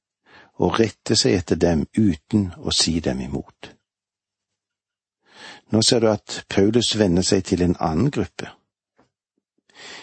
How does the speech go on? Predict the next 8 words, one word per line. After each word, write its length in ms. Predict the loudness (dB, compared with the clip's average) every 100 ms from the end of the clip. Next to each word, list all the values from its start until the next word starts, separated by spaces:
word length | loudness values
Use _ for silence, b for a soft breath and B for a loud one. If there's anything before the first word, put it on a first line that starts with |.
| B
I 120 | 0 2
den 200 | 4 2
første 440 | 0 -2 0 2
menighet 760 | 4 4 4 4 2 0 -2 -2
var 120 | 0
det 100 | 2
mange 360 | 2 2 0 -4
slaver. 540 | -4 -6 -6 -10 -14